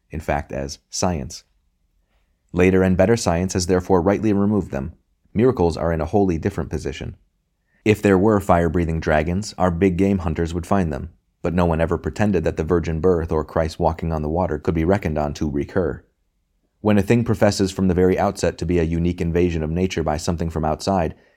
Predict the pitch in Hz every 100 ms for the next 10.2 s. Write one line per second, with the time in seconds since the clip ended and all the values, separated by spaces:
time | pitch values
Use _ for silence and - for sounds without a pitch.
0 | - 98 - 120 101 87 104 92 82 80
1 | 73 85 85 92 92 101 98 85 90 80
2 | 82 80 82 87 90 82 87 92 - 80
3 | 73 69 80 85 76 73 73 78 82 85
4 | 90 73 - _ _ _ _ _ _ _
5 | _ 90 104 135 90 90 95 90 101 107
6 | 110 95 104 92 90 82 104 78 85 -
7 | 90 87 85 85 85 82 87 85 82 101
8 | 90 76 - 85 82 82 80 - 98 80
9 | 78 73 - 82 76 80 - 95 80 69
10 | 62 -